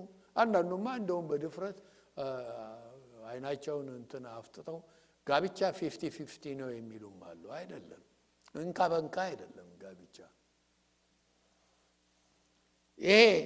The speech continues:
ፊፍቲ ፊፍቲ ወደ ፍቺ ያደርሳል። እንደውም ወደ ፍቺ ከሚያደርሱት ምክንያቶች አንዱ ነው። ለምን ያ-፣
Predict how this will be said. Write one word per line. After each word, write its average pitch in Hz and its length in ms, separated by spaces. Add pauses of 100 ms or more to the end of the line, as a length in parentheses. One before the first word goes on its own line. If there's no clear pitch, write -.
(380)
ፊፍቲ 214 260 (100)
ፊፍቲ 208 360
ወደ 175 240
ፍቺ 175 240 (260)
ያደርሳል። 110 640 (640)
እንደውም 175 320 (320)
ወደ 156 200
ፍቺ 202 300
ከሚያደርሱት 170 840
ምክንያቶች 151 720 (160)
አንዱ 135 320
ነው። 87 160 (360)
ለምን 190 320
ያ-፣ 202 220